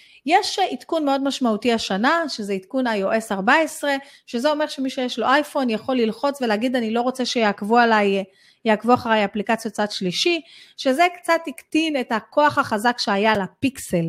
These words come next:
ובגלל שהכוח של הפיקסל קצת ירד,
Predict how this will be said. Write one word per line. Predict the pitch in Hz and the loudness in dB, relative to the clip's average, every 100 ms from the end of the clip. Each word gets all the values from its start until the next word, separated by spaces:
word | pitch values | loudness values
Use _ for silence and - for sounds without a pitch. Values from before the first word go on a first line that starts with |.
| 170 _ _ _ _ _ _ _ _ - | -6 _ _ _ _ _ _ _ _ -4
ובגלל | 196 220 294 320 | -4 0 2 0
שהכוח | 320 247 226 - 330 330 | -2 -8 -8 -2 -2 -2
של | - 254 | -4 -6
הפיקסל | 226 302 - - 220 | -6 -8 -8 -8 -8
קצת | - - 262 262 - | -8 -4 -2 -2 -4
ירד, | 196 185 180 185 | -4 -2 0 2